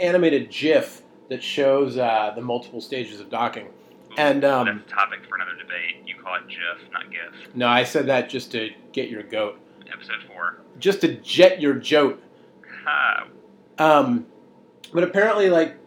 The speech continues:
Speaker 1: the, it's like, it doesn't support all of the regular desktop apps, but then when you're in desktop mode, it doesn't support all of the mobile apps. So, like, she used the example of Spotify.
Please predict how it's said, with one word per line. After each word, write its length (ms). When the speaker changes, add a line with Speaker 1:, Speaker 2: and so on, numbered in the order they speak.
Speaker 1:
the, 340
it's 160
like, 240
it 120
doesn't 360
support 680
all 280
of 160
the 100
regular 300
desktop 500
apps, 440
but 80
then 100
when 100
you're 140
in 60
desktop 480
mode, 240
it 100
doesn't 280
support 680
all 220
of 80
the 60
mobile 420
apps. 380
So, 240
like, 340
she 160
used 140
the 80
example 420
of 80
Spotify. 1120